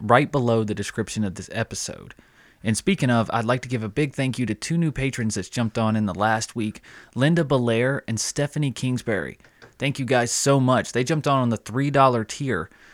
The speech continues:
So in the three dollar tier, you get access to a bonus show that I do every single Monday with a friend of mine named Andy, who also writes for Sandu Stories.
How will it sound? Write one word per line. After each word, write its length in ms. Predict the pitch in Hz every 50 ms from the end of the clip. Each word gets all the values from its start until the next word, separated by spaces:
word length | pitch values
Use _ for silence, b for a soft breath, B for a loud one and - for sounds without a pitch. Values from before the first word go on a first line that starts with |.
| B B B
So 140 | - 143 135
in 60 | 131
the 80 | 131
three 200 | 123 - 160 185
dollar 300 | 190 175 170 165 156 135
tier, 260 | 131 - - 156 156 143
you 160 | 127 113 113
get 140 | 127 139 -
access 480 | 135 151 147 - - - 135 123 - -
to 140 | - 120
a 60 | 110 104
bonus 340 | 101 131 143 156 160 143
show 300 | - - - 123 117 113
that 180 | 110 107 95 98
I 60 | 104
do 260 | 107 104 113 101 - - -
every 280 | 135 151 143 151 160
single 360 | 147 - - 139 135 120 113
Monday 500 | 107 107 107 110 117 120 110 104 82 78
with 160 | 73 98 101 -
a 60 | 98
friend 260 | - - 139 143 135
of 60 | 113
mine 240 | 107 104 101 101 101
named 220 | 101 95 95 - -
Andy, 420 | 107 131 135 135 127 95 71 - - B B B B B
who 160 | B 120 110
also 280 | 98 127 131 - - 117
writes 300 | 110 104 104 101 104 -
for 140 | - - 113
Sandu 400 | - - 113 107 104 92 95 95
Stories. 520 | - - - 143 135 117 85 62 - -